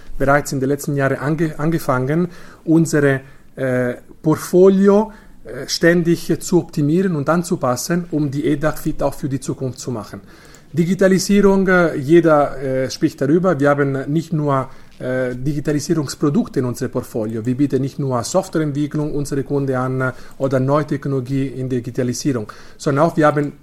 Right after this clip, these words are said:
versucht oder wir versuchen gerade unser Unternehmen auch von unten nach oben zu transformieren, in dem Mindset des Unternehmens zu transformieren. Weil, äh,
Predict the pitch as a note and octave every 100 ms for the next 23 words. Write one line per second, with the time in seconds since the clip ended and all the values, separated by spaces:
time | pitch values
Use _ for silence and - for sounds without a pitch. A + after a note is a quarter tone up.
0 | - - C#3+ C#3 G3 - C#3 C3+ C#3 C3+
1 | G#3 G#3 F#3 D#3+ D#3 C#3+ D#3 D3 D3 -
2 | D3 D3 D3+ C#3 C3 D3 D3+ D3 C#3 G#3
3 | G3+ D3 B2+ D3+ G3 E3 A#2+ C#3 B2 A#2+
4 | C#3 D3 F#3+ B2 B2 B2 E3 G3+ - A#2
5 | G#2+ - A#2+ A2+ A2+ A2+ G#2 - A2+ -
6 | G#2+ F#2+ - - - - - C#3 C#3